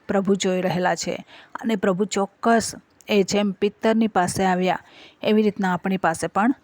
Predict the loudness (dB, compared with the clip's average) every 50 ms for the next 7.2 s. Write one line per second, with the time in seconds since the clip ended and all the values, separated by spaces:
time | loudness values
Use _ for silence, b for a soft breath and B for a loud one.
0 | -6 -2 -2 0 0 -2 -2 -2 -2 -2 -2 -4 -8 _ _ _ _ _ _ _
1 | _ _ _ _ _ _ _ _ _ _ _ _ -20 -14 -6 0 2 2 2 4
2 | 2 0 0 0 0 0 0 -2 -4 B B B B B B B -2 -2 0 0
3 | 0 0 0 2 0 0 -2 -2 -2 -2 -2 -2 -2 -2 -2 -2 -2 -2 -2 -2
4 | -4 -6 -8 -4 -2 -2 -2 0 0 -2 -2 -4 -6 _ _ _ _ _ _ _
5 | _ _ -6 -4 -2 0 0 -2 -2 -6 -6 -6 -8 -10 -10 -12 _ B B B
6 | B B _ -4 -2 0 0 0 0 0 0 0 0 0 0 0 0 -2 -2 -2
7 | -2 -4 -8 -10